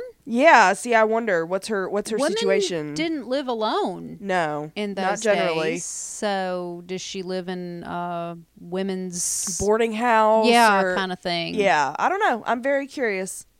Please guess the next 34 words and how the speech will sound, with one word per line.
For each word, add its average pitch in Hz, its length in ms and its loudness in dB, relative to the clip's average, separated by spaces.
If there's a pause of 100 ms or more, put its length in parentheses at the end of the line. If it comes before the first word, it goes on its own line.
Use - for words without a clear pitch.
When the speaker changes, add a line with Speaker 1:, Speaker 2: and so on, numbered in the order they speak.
(160)
Speaker 1:
I 214 120 4
would 226 120 2
like 214 200 0
to 226 100 -8
see - 160 -8
Speaker 2:
I - 20 -4
would 311 80 -4
Speaker 1:
more - 140 0
Speaker 2:
like 185 80 0
to 180 60 2
Speaker 1:
of 180 60 -4
Speaker 2:
see 190 120 -6
Speaker 1:
her. 165 120 0
Speaker 2:
that. 208 280 -4 (340)
Mm-hmm. 311 300 -12 (1120)
Speaker 1:
Um, 262 360 10 (480)
can 277 200 -6
we 330 120 0
talk 339 220 2
about 320 140 2
the 254 100 -6
previews 233 420 -6
for 240 100 -6
next 190 280 -4
week? 190 420 -6 (160)
Speaker 2:
We 233 200 0
can 240 340 -2
now. 160 320 -6 (1040)
Speaker 1:
Uh, 226 300 8 (200)
so - 180 -2
what 453 140 4
was 381 140 0
your 370 100 2
guess? - 800 0